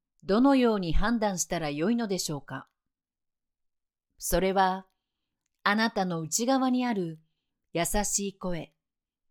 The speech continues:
つまりハイヤーセルフの声に従うことです。他人の意見を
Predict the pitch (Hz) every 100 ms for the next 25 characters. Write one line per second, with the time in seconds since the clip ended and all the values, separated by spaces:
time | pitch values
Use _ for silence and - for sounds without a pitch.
0 | _ _ _ - 294 285 254 202 - 247
1 | 285 294 285 294 262 240 196 170 208 208
2 | 175 143 - 180 214 202 196 202 165 139
3 | - - _ _ _ _ _ _ _ _
4 | _ _ _ _ _ _ _ _ - 214
5 | 262 277 285 277 269 220 180 156 151